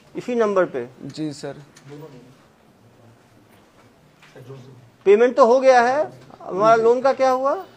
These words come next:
Speaker 2: सर, लोन अभी आपका फिर confirm नहीं होगा, इसमें दूसरा charge आ गया है।
Speaker 1: अरे यार, कितना charge लोगे? तुम तो जमा किया है मैंने दो हज़ार एक सौ अस्सी रुपये।
Speaker 2: जी सर, तो वो जमा किया, वो process आपका हो गया, फिर से charge आया या आप भरिए तब आपका होगा।
Speaker 1: और नहीं भरूंगा तो क्या होगा?
Speaker 2: तो फिर cancel हो जाएगा आपका पैसा।
Speaker 1: और ये दो हज़ार एक सौ अस्सी का क्या होगा?
Speaker 2: वो फिर नहीं मिलेगा सर।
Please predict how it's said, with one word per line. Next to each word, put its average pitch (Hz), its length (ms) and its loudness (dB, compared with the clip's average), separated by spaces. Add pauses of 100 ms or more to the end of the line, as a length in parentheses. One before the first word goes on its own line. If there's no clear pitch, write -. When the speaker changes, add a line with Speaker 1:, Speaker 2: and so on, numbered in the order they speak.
(280)
Speaker 2:
सर, 165 140 -8
लोन 170 400 -6
अभी 170 240 -4
आपका 170 320 -2
फिर 170 220 -6
confirm 170 460 -6
नहीं 170 180 -4
होगा, 170 260 -4
इसमें 160 360 -8
दूसरा 165 340 -8
charge 160 360 -8
आ 156 100 -8
गया 147 240 -12
है। 143 180 -14
Speaker 1:
अरे 339 180 0
यार, 339 160 6
कितना 339 300 -6
charge 311 280 4
लोगे? 285 220 0
तुम 277 200 -4
तो 277 140 -6
जमा 269 280 0
किया 277 240 0
है 285 60 0
मैंने 269 200 -4
दो 254 160 0
हज़ार 254 220 0
एक 240 120 -4
सौ 247 100 -6
अस्सी 240 240 -6
रुपये। 202 260 -4
Speaker 2:
जी 165 80 -2
सर, 160 260 -8
तो 160 120 -10
वो 170 100 -4
जमा 165 340 -6
किया, 170 240 -8
वो 165 100 -6
process 165 540 -8
आपका 156 300 -8
हो 151 200 -8
गया, 175 180 -8
फिर 151 240 -12
से 156 160 -14
charge 151 360 -10
आया 170 240 -8
या 143 160 -10
आप 143 60 -12
भरिए 143 380 -12
तब 143 240 -12
आपका 135 280 -12
होगा। 123 300 -16
Speaker 1:
और 175 100 -6
नहीं 214 180 0
भरूंगा 254 300 2
तो 262 140 0
क्या 262 140 2
होगा? 262 260 2
Speaker 2:
तो 247 80 -10
फिर 156 220 -14
cancel 151 420 -14
हो 151 140 -10
जाएगा 143 280 -10
आपका 143 220 -14
पैसा। 143 320 -14
Speaker 1:
और 196 60 2
ये 214 60 6
दो 233 160 6
हज़ार 254 160 6
एक 240 120 2
सौ 254 80 -2
अस्सी 262 220 -2
का 269 100 0
क्या 269 160 0
होगा? 254 220 0
Speaker 2:
वो 156 60 -6
फिर 156 200 -12
नहीं 156 240 -10
मिलेगा 139 400 -14
सर। - 400 -20